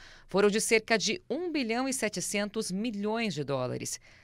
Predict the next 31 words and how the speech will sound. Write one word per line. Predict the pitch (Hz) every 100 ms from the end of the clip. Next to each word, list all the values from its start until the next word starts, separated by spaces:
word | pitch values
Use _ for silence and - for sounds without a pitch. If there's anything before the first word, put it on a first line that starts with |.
| -
crescimento | 160 - 135 208 220
de | 165
cinco | 170 - 262 381 370
e | 330
meio | 220 247 269
por | 285
cento | - 208 190 185 214 - -
comparado | - 277 240 165 165 170
ao | 196 151
ano | 131
anterior. | 151 165 165 156 131 131 - _ - - -
O | - 147
levantamento | 143 135 147 202 233
é | 196
do | 165
Instituto | 240 339 - - 202 247 -
de | 240 247
Economia | 269 254 285 233 135 170
Agrícola. | 160 135 - 113 107 - - - - - - - - - - - - - - - -
Os | -
preços | - 196 190 196
do | 196
arroz | 185 196
em | 202
casca | 202 233 277 -
estão | 214 240
em | 277
queda | 262 247 233 202 185
no | 185
mercado | 180 - 190 196 165 196
sul-riograndense, | - 240 240 240 214 220 180 202 202 185 - 117